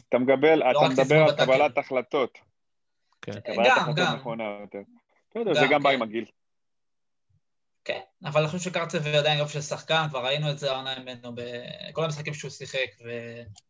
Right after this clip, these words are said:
Speaker 2: וראוי לגמרי להרכב. ואני שמח שגם ככה הוא מתחיל להיכנס לזה, כי חצי הראשון של העונה הוא לא, לא נספר.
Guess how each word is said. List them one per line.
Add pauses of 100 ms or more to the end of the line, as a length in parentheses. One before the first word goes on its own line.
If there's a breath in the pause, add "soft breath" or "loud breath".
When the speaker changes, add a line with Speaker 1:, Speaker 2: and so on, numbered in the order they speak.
(140)
Speaker 2:
וראוי
לגמרי
להרכב. (260)
ואני
שמח
שגם
ככה
הוא
מתחיל
להיכנס
לזה,
כי
חצי
הראשון
של
העונה
הוא
לא,
לא
נספר.